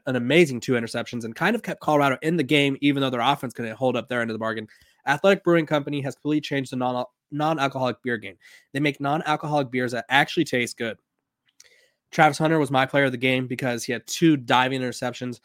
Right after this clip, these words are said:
Oh, a t-, couple weeks after, he looked a little rattled against Stanford. He bounced back in a major way, and I think that's why he's my Game Changer of the Week for Colorado, even in the loss. For Athletic Brewing Company, they've completely changed their game.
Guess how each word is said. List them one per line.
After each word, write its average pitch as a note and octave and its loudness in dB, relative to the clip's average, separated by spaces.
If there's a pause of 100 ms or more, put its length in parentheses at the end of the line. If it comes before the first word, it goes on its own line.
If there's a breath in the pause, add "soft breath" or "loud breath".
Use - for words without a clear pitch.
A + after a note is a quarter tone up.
(220 soft breath)
Oh, C#3 0 (220)
a E3+ -10
t-, - -14
couple G#3 2
weeks G3 2
after, E3+ 0
he D#3 0
looked D#3+ 0
a D#3 -6
little D#3 0
rattled C#3 0
against A#2 -8
Stanford. G2+ -12
He A2+ -12
bounced C#3+ 0
back C#3 0
in C3+ -6
a B2+ -4
major B2+ -4
way, A#2 -6 (260 soft breath)
and A#2+ -6
I A#2+ -4
think C3 -4
that's B2 -4
why A#2+ -2
he's A2+ -6
my A2 -4
Game A2 -8
Changer A2 -12
of G#2+ -14
the G#2+ -12
Week A2 -8
for G#2+ -18
Colorado, G#2+ -4
even B2+ 0
in A#2 -4
the G#2+ -6
loss. - -10 (960 soft breath)
For D3 2
Athletic F3 2
Brewing A#2+ 0
Company, A#2+ -4
they've C#3+ 0
completely C#3 -4
changed B2+ -4
their C#3+ 4
game. G2+ -6